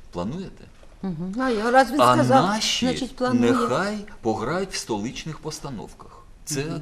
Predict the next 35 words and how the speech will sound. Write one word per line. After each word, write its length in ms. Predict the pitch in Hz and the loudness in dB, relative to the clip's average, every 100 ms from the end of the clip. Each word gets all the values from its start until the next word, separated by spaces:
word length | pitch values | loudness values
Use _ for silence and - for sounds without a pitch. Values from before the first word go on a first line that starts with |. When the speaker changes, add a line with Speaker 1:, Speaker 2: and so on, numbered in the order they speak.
| 151 | -8
Speaker 1:
дуже 200 | 185 175 | -6 -6
амбіційно. 840 | 170 143 151 151 160 - 87 85 85 - | -6 -6 -6 -6 -8 -8 -10 -10 -12 -14
Speaker 3:
Цей 260 | - 156 135 | -8 -8 -6
фільм, 400 | - 160 147 170 160 | -4 -4 -4 -6 -10
е, 960 | 139 131 131 151 147 139 156 147 143 123 | -12 -10 -12 -12 -14 -16 -16 -16 -16 -14
значить, 380 | 127 123 - 113 | -12 -12 -12 -4
«Гетьман», 420 | 156 202 180 - - - - - - | -2 -2 -4 -8 -12 -20 -20 -18 -6
він 200 | 139 175 | 0 0
буде 400 | 151 165 165 160 160 - - - - | 0 0 0 -2 -6 -14 -20 -20 -8
міжнародний 640 | 139 139 165 170 135 120 | -4 0 2 2 0 -4
фільм, 280 | 110 123 127 123 | -10 -12 -12 -10
бо 140 | 123 | -10
там 300 | 139 165 170 156 151 135 | -6 -4 -2 -4 -8 -8
в-, 140 | 139 - - | -10 -10 -8
приймають 420 | 147 156 160 151 | -4 -2 -2 -4
участь 320 | 180 156 - | -4 -4 -6
актори 360 | 151 - 160 143 | -8 -6 -4 -4
не 120 | 147 | -4
тільки 340 | 190 170 165 | -4 -4 -4
України, 500 | 139 143 135 123 123 | -4 -4 -4 -4 -6
але 180 | 127 139 | -6 -6
й 60 | 131 | -6
Росії, 640 | 139 - - 160 175 185 - - - - - - - | -6 -4 -2 0 0 -2 -8 -18 -20 -20 -20 -20 -12
Польщі 680 | 143 151 156 - 190 180 180 | -4 0 0 -2 -2 -2 -4
і 80 | 147 | -4
Канади. 360 | 196 180 123 110 - | 0 2 0 -6 -10
Speaker 1:
І 100 | 87 | -8
навіть 280 | 95 85 - | -6 -8 -8
Канади. 360 | 73 - - - | -12 -12 -14 -12
Speaker 3:
І 80 | - | -6
навіть 300 | 143 175 175 | -2 -2 -2
Канади. 360 | - 147 120 127 | -4 -4 -6 -8
Це 160 | - 175 | 0 2
українець, 840 | 139 120 135 135 196 220 - - - | 0 -4 -4 0 0 -2 -6 -10 -10
е, 600 | 175 127 156 - 131 | -8 -8 -8 -8 -8